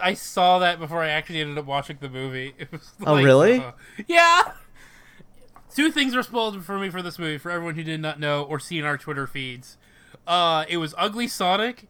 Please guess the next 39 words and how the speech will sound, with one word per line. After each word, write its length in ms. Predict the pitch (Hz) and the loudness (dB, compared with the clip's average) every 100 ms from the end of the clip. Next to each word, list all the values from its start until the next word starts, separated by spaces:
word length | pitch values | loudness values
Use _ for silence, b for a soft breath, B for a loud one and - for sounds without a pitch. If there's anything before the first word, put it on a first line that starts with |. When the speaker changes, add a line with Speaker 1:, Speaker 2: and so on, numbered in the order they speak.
| b b b b b _ | b b b b b _
Speaker 1:
I, 340 | 160 156 147 120 113 | -4 -2 -2 -6 -8
that 140 | 156 214 | -2 -2
was 140 | 208 | -4
the 80 | 214 | -4
one 120 | 208 | 0
I 80 | 175 | 0
actually 260 | 170 - 151 | -2 -4 -8
publicly 480 | 151 147 156 170 | -4 -4 -6 -10
said 400 | 151 156 156 143 | -6 -4 -4 -6
what 140 | 143 143 | -10 -10
was 140 | 131 | -12
going 260 | - 143 135 | -6 -4 -4
on. 240 | 131 139 | -4 -4
I 80 | 135 | -6
didn't 240 | 131 135 135 | -6 -8 -8
know 140 | 139 | -10
it 80 | 131 | -10
was 160 | 127 | -10
happening. 480 | 135 127 147 147 156 b b b b | -6 -6 -6 -10 -10 b b b b
The 80 | 165 | -6
other 140 | 240 302 | -4 -2
one, 120 | 220 | 0
I 60 | |
Speaker 2:
Yeah. 60 | 175 | -2
Speaker 1:
did 80 | 165 | -2
not 240 | 156 180 | -2 -4
tell 200 | - 170 | -2 -2
anybody, 460 | 151 143 143 139 135 | -2 -2 -2 -4 -4
and 140 | 151 151 | -4 -4
that 120 | 151 | -4
was, 160 | 165 160 | -6 -4
I, 240 | 156 156 - | -4 -4 -6
I 140 | 165 | -8
found 280 | 160 165 165 | 0 0 0
out 60 | 180 | -4
about 180 | 160 | -6
the 80 | 151 | -8
Butthead 500 | 139 131 143 131 127 | -8 -8 -6 -8 -10
thing. 340 | - 131 123 | -10 -10 -10